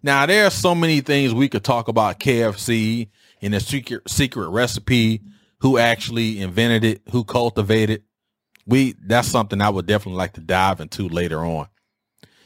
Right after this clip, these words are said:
So you, de-, you, you built another restaurant that competed with yours,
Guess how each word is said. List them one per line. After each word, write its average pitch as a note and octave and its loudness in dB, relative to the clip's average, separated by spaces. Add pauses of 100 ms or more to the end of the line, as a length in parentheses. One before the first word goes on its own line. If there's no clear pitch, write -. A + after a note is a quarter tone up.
So D3+ 2
you, F3 2
de-, D3 -2
you, D3+ -4
you C#3 0
built A#3+ 2
another F3+ 2
restaurant A#2 2 (680)
that A2+ 0
competed C#3 -2
with A#2+ -4
yours, G#2 2